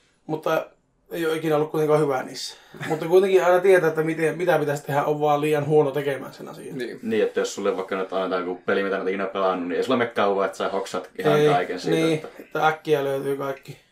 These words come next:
Speaker 1: Ja se, että osaa sitten hakia, hakia jostakin valikosta, jos ei tiedä, että mistä jotakin tehdään, niin nopeasti löytää sen, että miten se tehdään. Mut siitä huomasi sen, että jos ei oo koskaan pelannut. Nytkin kun mä oon tota,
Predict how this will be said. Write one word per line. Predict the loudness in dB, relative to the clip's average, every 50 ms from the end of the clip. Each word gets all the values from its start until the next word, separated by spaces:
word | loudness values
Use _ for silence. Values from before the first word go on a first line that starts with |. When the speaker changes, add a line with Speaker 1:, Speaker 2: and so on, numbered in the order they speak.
| _ _ _ _ -16 -10
Speaker 1:
Ja | -8 -8 -8 -8
se, | -8 -6 -6 -6
että | -6 -6 -6 -6
osaa | -6 -6 -6 -6 -6 -8
sitten | -8 -6 -4 -2
hakia, | -2 -2 -2 -2 -4 -4 -4 -8 _ _ _ _ _ _ _ -20 _ _ _
hakia | -4 -2 -2 0 2 2 4
jostakin | 2 2 0 -2 -4 0 2
valikosta, | 4 4 4 4 2 0 -2 -4 -4
jos | -4 -4 -4 -8 -10 -8 -2
ei | 2 2 2 2
tiedä, | -2 -6 -6 -4 -2 -2 -2
että | -2 -4 -8 -10
mistä | -10 -8 -6 -4
jotakin | -4 -2 -2 -4
tehdään, | -4 -6 -8 -8 -8 -10 -8 -8
niin | -8 -10 -12 -12 -10 -8
nopeasti | -6 -4 -2 -2 -2 -4 -4 -6 -6 -6
löytää | -4 -4 -4 -6 -8 -10
sen, | -10 -10 -10
että | -10 -12 -12
miten | -10 -8 -10 -10
se | -10
tehdään. | -12 -14 -14 -12 -10 -10 -10 -10 _ _ _ _ _ _ _ _ _ _ _ _ _ _ _ _ _ _ _ _ _ _ _ _ _ _ _ _ _ _ -8
Mut | -8 -6 -4
siitä | -2 0 0 2
huomasi | 2 2 2 0 0 0
sen, | 2 2 2 2 0
että | -4 -4 -4 -4
jos | -2 -2 -2
ei | -4
oo | -4 -4
koskaan | -6 -12 -12 -8 -6 -6 -4 -2
pelannut. | 0 0 0 0 0 -2 -4
Nytkin | -4 -2 0 0 0
kun | 2 2 2
mä | 2
oon | 0 0 0 -2
tota, | -4 -4 0 0 0 0 -2